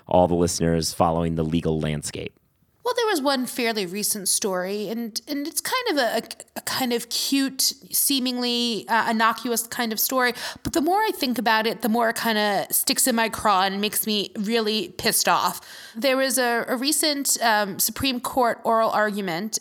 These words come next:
Speaker 2: and the attorney in the case, Trevor Cox, he gave the oral argument while his wife was in labor with their child.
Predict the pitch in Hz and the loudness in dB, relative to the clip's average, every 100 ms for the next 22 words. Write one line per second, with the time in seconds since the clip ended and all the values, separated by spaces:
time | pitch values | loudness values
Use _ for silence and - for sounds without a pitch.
0 | - 226 208 202 202 185 - 190 208 196 | -2 0 2 0 0 -2 -2 -2 -2 -2
1 | 190 190 - - - - - 233 - - | -4 -8 -16 -16 -20 -16 -8 -4 -2 0
2 | 320 262 220 - 214 196 - 196 190 - | 0 0 0 -2 -2 -2 -2 -2 0 0
3 | - - - 196 226 233 - 202 117 - | -2 -2 0 2 2 -2 -2 0 2 0
4 | - - - - - 294 240 247 262 285 | -4 -4 -4 -8 -2 0 2 2 2 0
5 | 247 226 247 240 247 262 277 208 214 196 | -2 -2 -2 2 2 2 2 2 0 0
6 | 208 208 202 202 - 208 190 202 196 202 | -2 -2 -2 -4 -6 -6 2 4 4 4
7 | 196 185 208 196 185 214 220 214 - 220 | 0 0 0 0 2 2 2 0 0 0
8 | 214 196 185 185 180 170 170 135 - - | 2 0 0 0 0 -4 -4 -4 -2 -2
9 | 101 - 247 - | -2 -4 -6 -8